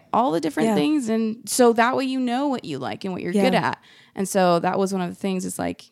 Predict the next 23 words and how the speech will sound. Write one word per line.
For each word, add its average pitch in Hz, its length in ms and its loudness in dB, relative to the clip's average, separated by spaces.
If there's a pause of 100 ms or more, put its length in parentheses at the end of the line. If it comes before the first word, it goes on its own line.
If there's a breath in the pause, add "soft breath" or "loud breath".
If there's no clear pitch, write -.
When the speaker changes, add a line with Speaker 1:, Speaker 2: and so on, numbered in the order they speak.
Speaker 1:
you 233 100 -6
know, 190 80 -2
try - 220 -8
crochet, 254 480 -4
try 214 200 -6
this, 233 360 -4
and 175 120 -4
then 165 140 -6 (220 loud breath)
talent 277 340 0
show, 175 380 -2 (280 soft breath)
like, 170 300 -8
everyone 196 380 0
needs 208 240 -4
to 208 120 -6
try 180 640 -4
the 180 80 -4
talent 185 260 0
Speaker 2:
Yeah. 240 200 2
Speaker 1:
show - 60 -6
just - 180 -8
once. - 340 -4
Speaker 2:
That's 226 160 -10
awesome. 165 320 -8